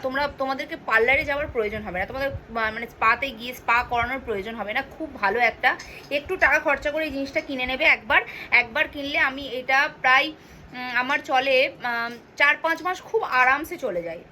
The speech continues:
চার পাঁচ মাস খুব আরামসে চলে যায়। এবার যাদের চুল যেমন বড় হবে সেই রকমভাবে জিনিসটা মানে, উম, হয় আর কি, মানে সেরকমভাবে জিনিসটা থাকবে।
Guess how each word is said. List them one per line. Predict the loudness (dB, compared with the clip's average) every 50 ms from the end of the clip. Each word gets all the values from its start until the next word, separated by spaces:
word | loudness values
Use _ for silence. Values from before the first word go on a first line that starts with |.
| -10 -4
চার | -4 -2 -2 -2 -4
পাঁচ | -4 -4 -4
মাস | -6 -10 -10 -12 -14 -20 -16 -14
খুব | -8 -4 -2
আরামসে | 0 0 0 0 -2 -6 -10 -10
চলে | -8 -6 -6 -4 -2
যায়। | -2 -2 -2
এবার | -2 -2 0 2
যাদের | 4 4 4 2 0 -4 -6
চুল | -10 -10 -10 -10 -10 -14 -16 -4 0
যেমন | 0 0 0 0 -4 -8 -6 -2
বড় | 0 0 0 0 0
হবে | -2 -2 -2 -4
সেই | -6 -6 -6 -4
রকমভাবে | -2 -2 -4 -4 -6 -4 -4 -2 -2 -4 -4 -6 -12 -18 -16 -12 -10
জিনিসটা | -8 -6 -6 -6 -2 0 0 2
মানে, | 2 2 0 -2 -4 -8 -10 -10
উম, | -8 -8 -8 -8 -10 -12 -12 -12 -12 -2 4
হয় | 6 6 6 6 4
আর | 2 0
কি, | -2 -2
মানে | 0 2 2 2 0 -4 -10 -16 -14 -6
সেরকমভাবে | 0 2 2 2 2 0 -2 -2 -2 -2
জিনিসটা | -4 -6 -6 -6 -6 -2 0 2
থাকবে। | 0 2 2 2